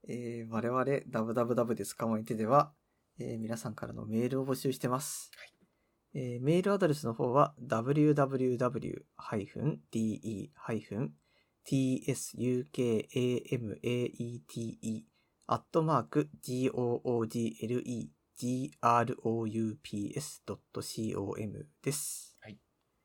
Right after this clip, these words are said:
Speaker 1: えー、皆さんからのメールお待ちしてます。
Speaker 2: はい。
Speaker 1: えー、次回がまた二週間後ですね。
Speaker 2: そうですね。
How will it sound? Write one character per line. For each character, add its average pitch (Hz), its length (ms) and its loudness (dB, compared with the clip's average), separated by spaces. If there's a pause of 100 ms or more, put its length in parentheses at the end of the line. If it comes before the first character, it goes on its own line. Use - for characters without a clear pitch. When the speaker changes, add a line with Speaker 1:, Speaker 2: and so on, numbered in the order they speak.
(680)
Speaker 1:
え 156 40 -10 (100)
ー、 113 40 -10
皆 113 220 -4
さ - 140 -10
ん 107 80 -10
か - 140 -4
ら 104 60 -4
の 107 100 -6
メ 113 120 -2
ー 127 40 -2
ル 147 140 0
お 120 40 -4
待 113 180 -4
ち 113 100 -8
し - 80 -10
て 113 120 -4
ま 127 100 0
す。 - 520 -10
Speaker 2:
は - 100 -14
い。 - 80 -16 (1800)
Speaker 1:
え - 40 -8
ー、 113 240 -4
次 - 140 -14
回 139 380 2
が 143 120 4
ま 107 140 -4
た - 260 -4 (1160)
二 131 160 -6
週 147 280 0
間 135 260 0
後 131 140 4
で 113 80 -4
す - 140 -12
ね。 - 340 -20
Speaker 2:
そ - 140 -4
う - 20 -10
で - 60 -14
す - 80 -20
ね。 90 260 -16